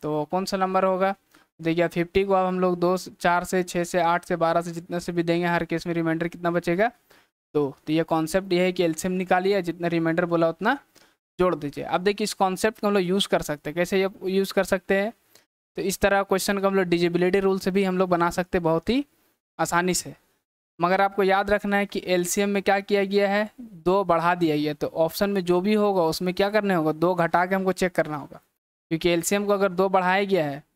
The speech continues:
तो ऑप्शन में बढ़ा होगा दो, एलसीएम से ज़्यादा होगा दो, तो दो घटा कर चेक करेंगे। तो देखिए, देखिए, दो अगर इसमें हम लोग घटाएंगे तो चवालीस, चवालीस किससे नहीं कटता है, सोलह से नहीं कटता है ना। उसके बाद देखिए, अड़तालीस से तो छियालीस भी सोलह से नहीं कटेगा।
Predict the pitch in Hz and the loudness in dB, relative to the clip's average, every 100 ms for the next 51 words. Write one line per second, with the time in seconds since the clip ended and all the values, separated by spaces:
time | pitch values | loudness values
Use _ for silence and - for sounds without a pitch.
0 | _ _ - 160 143 160 - 196 196 175 | _ _ -4 0 2 0 0 0 0 2
1 | 185 202 214 208 202 185 190 180 170 190 | 2 2 2 2 0 2 2 0 0 -2
2 | 190 185 175 175 185 202 196 190 180 196 | 0 -2 2 2 4 2 2 0 0 -2
3 | _ _ _ - 160 160 175 170 175 180 | _ _ _ -2 0 2 2 2 2 2
4 | 185 190 180 190 190 196 214 _ _ _ | 0 -2 2 0 2 -2 -4 _ _ _
5 | - 160 165 180 175 170 147 160 180 185 | -8 -2 0 2 0 0 -2 0 2 2
6 | 180 190 185 185 175 175 180 180 170 170 | 0 -2 0 0 2 0 0 -2 0 2
7 | 165 175 208 - _ _ _ _ _ - | 2 0 -2 -6 _ _ _ _ _ -4
8 | 160 160 175 - 190 196 190 185 185 - | 0 0 0 -4 -2 -2 -2 -2 -2 0
9 | 180 - 165 170 175 175 175 175 180 202 | -2 0 0 0 0 -2 -2 -2 0 0
10 | 226 143 _ _ _ _ _ - 151 175 | -2 -6 _ _ _ _ _ -10 -4 0
11 | 170 180 185 190 185 185 170 165 160 175 | 2 2 2 2 2 2 0 2 2 2
12 | 180 185 180 - 165 160 175 160 185 185 | 0 -2 -2 0 0 2 0 0 0 0
13 | 196 175 175 175 185 180 180 180 180 185 | -2 0 0 0 -2 0 0 0 0 -2